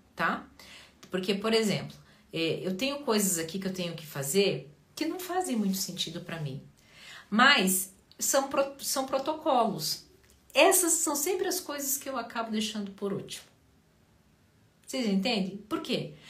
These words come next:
Porque no fundo, no fundo, não faz tanto sentido pra mim. Mas eu preciso fazer.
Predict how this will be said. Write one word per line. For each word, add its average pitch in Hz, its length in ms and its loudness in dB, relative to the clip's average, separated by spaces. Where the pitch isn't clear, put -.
Porque - 220 4
no 403 100 2
fundo, 392 280 -2
no 202 140 0
fundo, 294 360 -6
não 285 100 -8
faz 285 200 0
tanto 277 180 -4
sentido - 340 -8
pra 330 220 -4
mim. 277 320 -8
Mas 185 720 6
eu 196 100 -4
preciso - 440 -2
fazer. 254 520 2